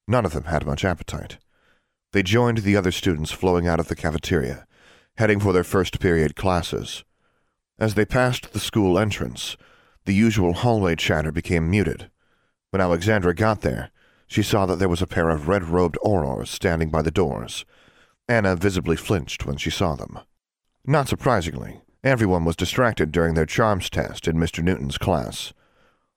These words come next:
The teacher set out a chessboard on his desk and summoned students one by one to perform their disillusionment and glamour charms on it. When it was Alexandra's turn, the teacher told her to make as many pieces as she could disappear.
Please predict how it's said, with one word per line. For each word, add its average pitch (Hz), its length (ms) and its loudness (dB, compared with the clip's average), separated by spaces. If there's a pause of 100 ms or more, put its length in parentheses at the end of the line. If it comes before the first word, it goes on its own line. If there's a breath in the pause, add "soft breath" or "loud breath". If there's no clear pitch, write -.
(160)
The 101 80 0
teacher 123 260 2
set 110 220 0
out 98 120 2
a 90 40 2
chessboard 80 640 0
on 78 80 0
his 82 180 0
desk 85 460 -2 (400 soft breath)
and 90 180 0
summoned 98 440 0
students 92 440 0
one 101 200 2
by 95 160 2
one 92 380 2
to - 80 -8
perform 98 420 0
their 92 140 2
disillusionment 92 760 -2
and - 120 -18
glamour 98 360 0
charms 71 400 -4
on 55 180 -4
it. - 180 -20 (800 soft breath)
When 101 120 2
it 98 40 4
was 101 120 4
Alexandra's 107 580 2
turn, - 380 -8 (140)
the 120 80 2
teacher 120 280 2
told 104 260 2
her 101 80 2
to 95 80 2
make 92 220 0
as 87 120 -6
many 101 180 2
pieces 87 380 0
as 82 100 0
she 87 120 0
could 78 360 -2
disappear. 82 640 -4